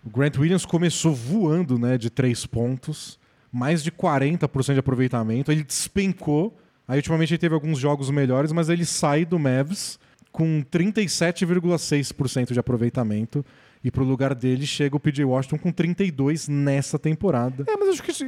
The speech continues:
Speaker 2: isso é o que importa menos, né? Acho que o, o fato de que o Mavs cansou do Grant Williams tão rápido é porque mesmo que ele tenha bons momentos ofensivos, não é isso que eles precisam.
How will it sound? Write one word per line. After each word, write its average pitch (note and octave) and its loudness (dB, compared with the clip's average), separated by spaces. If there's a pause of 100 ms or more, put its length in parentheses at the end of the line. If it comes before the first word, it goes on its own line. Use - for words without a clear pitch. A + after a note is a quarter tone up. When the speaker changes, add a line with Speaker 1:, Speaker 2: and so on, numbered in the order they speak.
(120)
Speaker 2:
isso C4+ 0
é - 0
o - 0
que D4 -2
importa C4+ 0
menos, E3 2
né? E3 0 (520)
Acho - -2
que A#3 0
o, F#3+ 0
o E3+ 0
fato - -4
de - -10
que - 0
o A#3+ 4
Mavs E3+ 2
cansou D3+ 0
do D3 0
Grant C3+ 0
Williams C#3+ 0
tão E3 -2
rápido C3+ 0 (380)
é A3 0
porque A3+ 0
mesmo G#3+ 2
que B3+ -2
ele G#3 2
tenha A3 2
bons F3+ 0
momentos E3+ 0
ofensivos, D#3 -2 (380)
não A4 2
é D4 4
isso A#3+ 0
que D4 0
eles C#4 2
precisam. B2+ -2